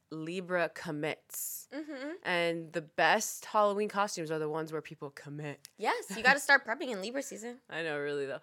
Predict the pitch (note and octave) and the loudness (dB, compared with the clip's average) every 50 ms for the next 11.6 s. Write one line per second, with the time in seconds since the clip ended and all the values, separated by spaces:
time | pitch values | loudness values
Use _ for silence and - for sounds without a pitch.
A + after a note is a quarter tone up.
0 | - - G#3 A3 A#3+ B3 - - - - C4+ C4+ A#3+ B3+ - F#4+ F4 F4+ F#4 F#4+ | -10 -8 -6 -4 -4 -4 -6 -8 -4 0 4 6 8 10 10 10 10 8 6 8
1 | F#4 - E4+ - - C#4+ D#4+ C#4 D4+ D4+ C#4 - - - - A3 A3+ A#3 B3 C4+ | 8 8 8 8 6 2 0 2 2 2 2 0 -4 -6 -2 0 2 4 4 4
2 | D4 E4+ F4 - - _ _ _ - D#4 E4 D#4+ - - - - - _ _ _ | 4 2 2 -2 -8 _ _ _ -14 -12 -12 -12 -14 -18 -20 -20 -20 _ _ _
3 | _ _ - F#3 - _ _ - C#4 D4+ D#4+ C#4 - A3 A3 G#3+ G#3+ - - A#3+ | _ _ -20 -20 -20 _ _ 2 4 6 6 8 8 8 8 8 6 2 -2 -2
4 | G3+ F#3+ F#3 F#3+ F3+ F3+ F3 F3 F3 F3 F3+ F3+ G#3 A3+ A#3 A3+ G#3 G3+ - A3 | 0 0 0 -2 -2 0 0 0 0 -2 -2 -4 -4 -4 -2 -2 -2 0 2 2
5 | G#3+ G#3+ G3 F#3+ F#3+ G3 F#3+ F#3 - _ _ - D4+ D4+ D4 C#4 C4+ A3+ A3 G3+ | 4 4 4 2 2 0 -2 -4 -10 _ _ 0 0 2 6 8 8 8 8 8
6 | G3+ G3+ G3 F#3 - C#3 D#3+ E3 E3 F3 F3 G#3 G3 F#3+ - - A3+ A3 - - | 4 2 -2 -2 0 0 0 0 -2 -4 -6 -4 -6 -6 -6 -10 -14 -14 -16 -20
7 | - G3+ F#3+ F3 F3 F3+ G3 G3+ G#3+ A3 A3 - - - A3 G#3 G#3 G3 F#3 F#3 | -20 -16 -12 -8 -4 -2 2 2 2 2 0 -4 -6 -2 -2 0 0 0 -2 -2
8 | F3 D#3 D#3 D#3 E3 F3+ G3 F#3 - _ - - - - - - _ _ _ - | -4 -4 -6 -6 -6 -8 -8 -10 -14 _ -20 -20 -20 -20 -20 -20 _ _ _ 0
9 | G#3 B3+ D4 B3 G#3 - - A3 C4+ C4+ C4 - - E3 E3+ G3+ G3+ A3 - - | 2 2 0 0 -2 -4 -2 -2 -2 -2 -4 -8 -10 -2 2 4 4 4 4 2
10 | - G#3+ A3+ A3+ - - E3 D#3 - - D3 G#2+ A2+ D3 - - D#3+ D#3 D#3+ D#3+ | 2 2 2 2 2 0 0 -2 -4 -8 -10 -10 -10 -10 -8 -8 -6 -4 -2 0
11 | E3 E3 D#3+ D#3 D3+ E3 E3 C#3 G2 - D3+ | 0 0 0 -2 -2 -4 -6 -8 -8 -12 -16